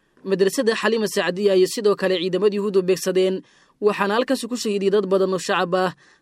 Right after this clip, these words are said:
halka ay jiraan kuwo kale oo soo gaareen dhaawacyo kala duwan.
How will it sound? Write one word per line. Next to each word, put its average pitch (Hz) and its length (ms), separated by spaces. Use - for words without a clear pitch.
halka 220 280
ay 196 60
jiraan 185 300
kuwo 214 160
kale 190 160
oo 185 80
soo 190 200
gaareen 185 360
dhaawacyo 180 320
kala 175 160
duwan. 165 300